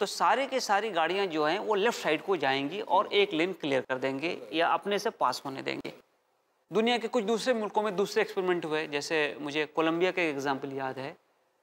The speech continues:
कि वहाँ पे एक बड़ा नादिर सा एक्सपेरिमेंट हुआ कि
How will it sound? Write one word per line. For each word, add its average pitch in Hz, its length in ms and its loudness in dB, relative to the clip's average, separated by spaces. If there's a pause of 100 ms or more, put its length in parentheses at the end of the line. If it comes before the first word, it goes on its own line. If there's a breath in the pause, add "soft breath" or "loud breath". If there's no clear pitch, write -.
(180)
कि 185 160 2
वहाँ 175 300 4
पे 196 200 0
एक 160 120 -8
बड़ा 202 360 4 (300)
नादिर 190 420 4
सा 185 240 0
एक्सपेरिमेंट 151 500 -2
हुआ 135 220 0
कि 185 160 -4